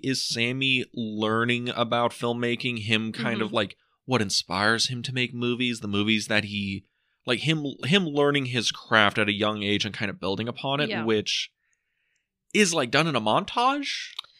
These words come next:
Speaker 2: Yeah, it's very fast. We never really get to see, you know, "Oh, h-, this is how I came up with the idea."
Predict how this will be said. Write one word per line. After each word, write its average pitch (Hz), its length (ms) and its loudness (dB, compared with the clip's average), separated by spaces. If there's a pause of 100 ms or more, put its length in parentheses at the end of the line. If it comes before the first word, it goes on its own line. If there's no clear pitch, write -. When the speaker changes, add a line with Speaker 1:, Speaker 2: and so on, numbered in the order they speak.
(160)
Speaker 2:
Yeah, 254 340 4
it's 311 200 -2
very 339 260 0
fast. 214 500 2
We 233 80 0
never 214 220 -2
really 208 280 -4
get 190 180 -6
to 208 100 -12
see, 170 600 -10 (240)
you 208 140 -10
know, 165 320 -6 (800)
"Oh, 214 560 -2
h-, 214 160 -6
this 226 180 -6
is 254 60 -8
how 247 100 2
I 202 80 2
came 208 260 -4
up 196 120 -6
with 196 180 -8
the 196 160 -4
idea." 175 540 -6